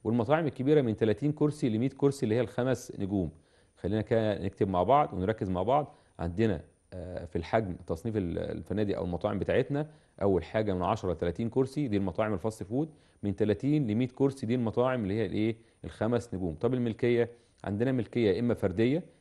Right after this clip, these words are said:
ممكن يبقى شخص واحد هو اللي مالك للمكان، وممكن تبقى سلسلة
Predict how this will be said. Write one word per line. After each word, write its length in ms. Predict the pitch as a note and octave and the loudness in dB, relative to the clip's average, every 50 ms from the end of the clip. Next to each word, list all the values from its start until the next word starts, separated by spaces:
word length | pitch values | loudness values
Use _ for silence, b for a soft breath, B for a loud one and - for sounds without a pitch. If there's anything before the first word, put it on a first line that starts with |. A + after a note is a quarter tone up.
| b b - | b b -4
ممكن 220 | A#2 A2+ - G#2+ | -4 -2 0 0
يبقى 120 | F2+ G2 | 0 0
شخص 300 | F#2+ - B2 - - - | 0 0 -4 -4 -2 0
واحد 260 | A2+ B2 C3+ - - F#2+ | 2 2 2 2 0 2
هو 140 | G#2 G#2 | 4 4
اللي 120 | G2 F#2+ F2+ | 4 4 2
مالك 280 | G#2 A2 G#2+ F#2 - | 2 0 0 0 -2
للمكان، 460 | F2+ F2+ F2+ E2 - A#2 C3 D3+ D#3+ D3+ b b b b b b | -4 -4 -4 -4 -2 -2 -2 -2 -4 -6 b b b b b b
وممكن 300 | G2+ G#2+ C#3+ D3 - D#3+ | -2 0 0 0 0 0
تبقى 180 | D3+ B2+ G#2+ G#2+ | 0 2 0 2
سلسلة 400 | - G#2+ G2 - - C#3 D3 | 0 -2 -2 0 2 2 2